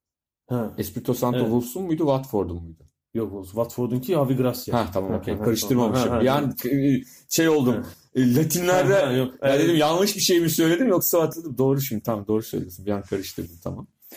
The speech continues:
Speaker 2: E, daha doğrusu doğru söylemişim.
Speaker 1: Doğru
Speaker 2: Karıştırmadım.
Speaker 1: söylemişsin. <laughs>
Speaker 2: Karıştırmadım. E, yani, e, İngiltere Ligi'nde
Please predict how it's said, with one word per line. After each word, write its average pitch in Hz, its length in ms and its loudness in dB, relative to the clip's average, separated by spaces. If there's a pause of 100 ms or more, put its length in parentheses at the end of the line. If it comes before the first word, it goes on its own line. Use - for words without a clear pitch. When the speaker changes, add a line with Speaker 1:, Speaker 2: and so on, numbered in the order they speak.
(360)
Speaker 2:
E, 98 420 0
daha 117 120 2
doğrusu 120 400 -4
doğru 127 200 2
söylemişim. 117 420 0
Speaker 1:
Doğru 151 120 2
Speaker 2:
Karıştırmadım. 120 640 2
Speaker 1:
söylemişsin. 139 280 -2
<laughs> - 20 -20
Speaker 2:
Karıştırmadım. 95 680 -4 (560)
E, 120 400 2 (320)
yani, 135 500 2 (300)
e, 117 300 4
İngiltere 139 600 2
Ligi'nde 143 600 2